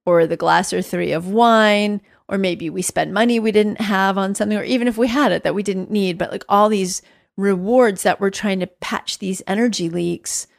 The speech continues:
rather than actually having boundaries. Interestingly, eating too much sugar can be an energy leak because you're getting false energy from the sugar, and then you have a sugar crash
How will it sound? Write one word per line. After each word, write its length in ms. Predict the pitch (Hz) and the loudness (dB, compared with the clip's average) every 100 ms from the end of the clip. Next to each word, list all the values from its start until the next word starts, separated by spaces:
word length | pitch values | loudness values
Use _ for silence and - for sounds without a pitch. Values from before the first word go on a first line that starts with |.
| _ _ - | _ _ -10
rather 500 | 190 202 202 208 208 | 0 4 4 4 0
than 220 | 208 208 - | -2 -2 -2
actually 400 | 175 - 180 175 | -4 -4 -6 -4
having 320 | 180 175 175 | -4 -4 -4
boundaries. 600 | 165 170 170 151 156 - _ _ _ _ - | -2 -2 -4 -6 -8 -12 _ _ _ _ 0
Interestingly, 840 | 370 494 - 214 170 151 156 196 _ _ _ - | 2 2 2 2 2 0 -4 -8 _ _ _ -4
eating 340 | 262 311 359 359 | 2 4 4 2
too 180 | - | 2
much 180 | 277 - | 2 2
sugar 640 | - - 285 233 110 - _ _ _ | -2 0 0 0 -2 -4 _ _ _
can 160 | - 214 | -2 0
be 140 | 202 | 2
an 120 | 185 | 0
energy 480 | - 180 170 175 175 | 0 -2 -2 -2 -4
leak 420 | 160 143 - - _ | -4 -6 -10 -20 _
because 400 | 220 - 202 - - | -2 2 2 0 0
you're 180 | 220 202 | 0 2
getting 320 | 247 262 220 | 2 2 -2
false 500 | - - 208 233 - | -4 4 4 4 0
energy 340 | 208 202 196 | -2 -2 -4
from 180 | - 180 | -4 -4
the 60 | 180 | -2
sugar, 640 | - 359 233 190 185 180 _ _ _ _ - | -2 0 4 4 4 0 _ _ _ _ -2
and 100 | 220 | 0
then 120 | 226 | 2
you 80 | 220 | 0
have 140 | 208 | 0
a 40 | 190 | -2
sugar 360 | - 302 349 | 0 2 0
crash 460 | - 202 180 185 | 2 2 2 0